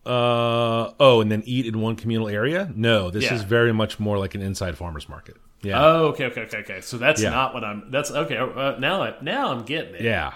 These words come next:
Speaker 1: So a
Speaker 2: But I
Speaker 1: food
Speaker 2: have
Speaker 1: hall,
Speaker 2: some
Speaker 1: I think,
Speaker 2: Yeah.
Speaker 1: is more like a food court at the mall.
Speaker 2: So that's what I've been to. I've been to, like,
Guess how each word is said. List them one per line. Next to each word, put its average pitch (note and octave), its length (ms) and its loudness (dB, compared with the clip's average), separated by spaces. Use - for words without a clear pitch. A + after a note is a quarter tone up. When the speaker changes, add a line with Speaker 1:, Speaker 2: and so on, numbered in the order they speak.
Speaker 1:
So B2+ 180 -2
a - 40 -4
Speaker 2:
But A#2+ 140 0
I - 40 8
Speaker 1:
food C#3+ 40 8
Speaker 2:
have - 100 4
Speaker 1:
hall, A2 320 4
Speaker 2:
some - 60 -20
Speaker 1:
I A#2+ 40 -10
think, A#2+ 280 -2
Speaker 2:
Yeah. B2 200 2
Speaker 1:
is G#2 60 -2
more B2 260 4
like G#2+ 340 0
a G2+ 80 -10
food G#2+ 380 -2
court - 400 -6
at G#2 120 -10
the F#2+ 80 -8
mall. F2+ 440 -6
Speaker 2:
So - 160 -12
that's C#3+ 200 0
what C#3+ 100 0
I've B2+ 120 0
been A#2+ 120 -4
to. A#2+ 140 -4
I've A#2 100 -2
been C3 120 -4
to, B2+ 60 -6
like, A2+ 400 -6